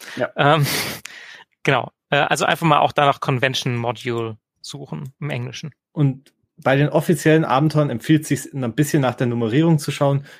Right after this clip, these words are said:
Speaker 3: Kürzere Abenteuer sind öfters mit Komma fünf nummeriert. Zum Beispiel,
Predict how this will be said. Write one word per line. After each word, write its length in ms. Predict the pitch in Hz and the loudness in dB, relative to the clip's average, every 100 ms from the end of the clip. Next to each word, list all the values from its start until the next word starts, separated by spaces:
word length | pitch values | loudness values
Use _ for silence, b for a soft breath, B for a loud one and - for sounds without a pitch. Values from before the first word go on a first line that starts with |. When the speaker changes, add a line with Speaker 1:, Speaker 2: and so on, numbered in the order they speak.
| B | B
Speaker 3:
Kürzere 640 | - 175 175 170 143 131 131 | 2 2 2 2 4 2 0
Abenteuer 520 | - 120 143 139 131 113 | 0 0 0 0 0 0
sind 220 | 123 - | 0 0
öfters 340 | 120 147 131 | -2 -2 -2
mit 240 | 127 120 - _ | -2 -2 -8 _
Komma 320 | - 123 117 | -2 2 2
fünf 520 | 107 - 107 95 - 101 | 2 0 -2 -2 -10 -8
nummeriert. 600 | 101 95 92 90 87 - b b b - | -6 -6 -6 -6 -6 -12 b b b -6
Zum 160 | 123 | 0
Beispiel, 640 | 113 113 - 123 120 113 | 2 2 2 2 2 0